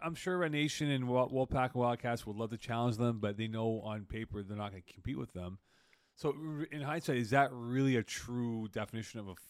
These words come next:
finals win for these teams? Like, I'd rather see Red Nation take on Wildcats in a rematch, which is, could very well happen, which I think would be fun to watch in the third installment.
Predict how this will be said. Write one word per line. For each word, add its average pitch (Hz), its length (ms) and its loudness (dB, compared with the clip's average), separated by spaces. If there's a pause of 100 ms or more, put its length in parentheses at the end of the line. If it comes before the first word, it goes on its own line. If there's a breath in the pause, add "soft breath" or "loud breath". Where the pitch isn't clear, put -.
finals 107 460 -2
win 98 460 -6 (880)
for - 160 -6
these 107 160 -4
teams? 101 460 -8
Like, 98 320 -6
I'd 131 80 2
rather 151 240 6
see 151 180 -2
Red 131 140 2
Nation 135 200 0
take 139 120 0
on 123 140 0
Wildcats 117 680 4
in 117 160 -4
a 107 100 -4
rematch, 107 680 -4 (920)
which 123 220 -6
is, 117 240 -2 (140)
could 147 220 2
very 127 160 2
well 123 100 4
happen, 107 520 2
which 113 200 -2
I 117 140 0
think 117 220 -8
would 110 100 -10
be 104 80 -14
fun 117 180 -12
to 117 80 -16
watch 170 320 -8
in 104 140 -6
the 101 80 -6
third 117 220 -8
installment. 82 640 -8